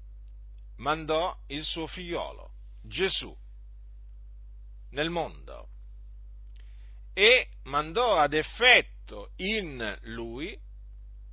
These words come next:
quelle parole che Dio aveva proferito per mezzo dei suoi santi profeti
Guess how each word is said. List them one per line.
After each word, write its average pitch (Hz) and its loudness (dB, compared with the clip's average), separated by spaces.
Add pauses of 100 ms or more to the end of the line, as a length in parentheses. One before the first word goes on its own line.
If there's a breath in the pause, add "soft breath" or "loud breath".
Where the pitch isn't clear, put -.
(1200)
quelle 202 8
parole 139 8
che 127 -4
Dio 202 0
aveva 117 2 (880)
proferito 110 -2 (360)
per 202 10
mezzo 92 -2 (580)
dei 175 4
suoi 135 2
santi 127 2
profeti 101 -2